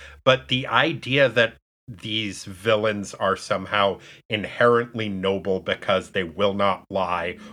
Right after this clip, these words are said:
or they can be men of their words is really troubling to me, because I feel like you can be a good person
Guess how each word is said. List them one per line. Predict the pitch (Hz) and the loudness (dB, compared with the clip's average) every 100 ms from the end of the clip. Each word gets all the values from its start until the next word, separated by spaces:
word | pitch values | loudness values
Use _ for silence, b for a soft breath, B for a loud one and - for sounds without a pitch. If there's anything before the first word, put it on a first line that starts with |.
| B | B
or | 101 95 | 0 2
they | 87 107 | 2 2
can | 98 113 92 | 2 -2 -2
be | 92 98 | -6 -6
men | 90 98 95 | -2 0 0
of | 92 - | -2 0
their | 92 | -2
words | 80 92 92 208 208 - _ B B B _ | 0 -2 -2 -4 -8 -20 _ B B B _
is | 185 214 139 | -4 -4 -4
really | 151 208 247 247 214 - _ _ _ _ - | -8 -4 -2 -2 -4 -8 _ _ _ _ -10
troubling | - 208 147 131 104 98 | 2 2 4 2 0 0
to | 135 | -4
me, | 113 107 | 0 0
because | 98 127 190 151 - _ - | 0 2 2 0 -10 _ 4
I | 277 | 4
feel | 262 - 247 | 4 4 4
like | 196 156 143 151 | 6 6 4 -4
you | 139 | -2
can | - 135 113 - _ | 2 0 0 -14 _
be | 151 147 127 - | -2 2 0 -2
a | 113 104 90 | -2 -2 -2
good | 120 131 131 | 0 0 0
person | - 117 101 - 107 95 | -2 0 0 0 -2 -2